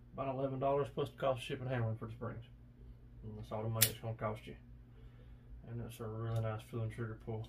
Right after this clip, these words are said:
Also, always make sure you, when you reassemble, you test to make sure that it returns to safe and fire like it's supposed to. And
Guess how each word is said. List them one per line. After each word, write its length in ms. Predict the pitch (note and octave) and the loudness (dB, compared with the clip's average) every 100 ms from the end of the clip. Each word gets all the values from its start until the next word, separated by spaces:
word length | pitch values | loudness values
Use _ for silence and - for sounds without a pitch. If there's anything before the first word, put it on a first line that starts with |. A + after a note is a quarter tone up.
| - | -6
Also, 360 | A2+ A#2 B2 A#2 | -6 -4 0 0
always 280 | A#2 A#2 A#2 | 2 0 0
make 220 | A#2+ A#2 | 0 -2
sure 280 | - A#2+ A#2 | 0 0 2
you, 120 | A#2+ A#2+ - - | 0 -4 -4 -4
when 140 | A#2+ | -2
you 60 | A2+ | -2
reassemble, 600 | A2+ A#2+ A#2 B2+ B2+ B2 - - - - - - | 0 0 0 0 0 -2 -4 -14 -16 -16 -16 -12
you 80 | A#2 | -12
test 320 | A#2 A#2 A2 | -2 0 0
to 60 | A2 A2+ | -2 -2
make 140 | A2+ | -2
sure 320 | - A#2+ A2+ | -4 0 2
that 240 | A2+ A2+ - - - | 0 0 -2 -2 -8
it 80 | - | -8
returns 460 | A#2 B2 A#2 A#2 - | -6 -2 0 -2 -4
to 220 | A2+ A#2+ | -4 -2
safe 120 | A#2 A#2 | -2 -4
and 120 | A2+ | 4
fire 320 | - A#2+ A#2+ - | 4 6 0 -4
like 100 | A2 A#2 | -10 -8
it's 80 | A#2+ | -8
supposed 300 | - B2 A#2+ | -4 -4 0
to. 120 | C#3 C3+ - - - - - - - - - - - - - - - - - - - | -2 -2 -2 -2 -2 -2 0 0 -2 -18 -18 -18 -16 -16 -16 -16 -16 -16 -18 -16 -8
And 440 | C3 A#2+ A#2+ C3 | -4 0 0 -2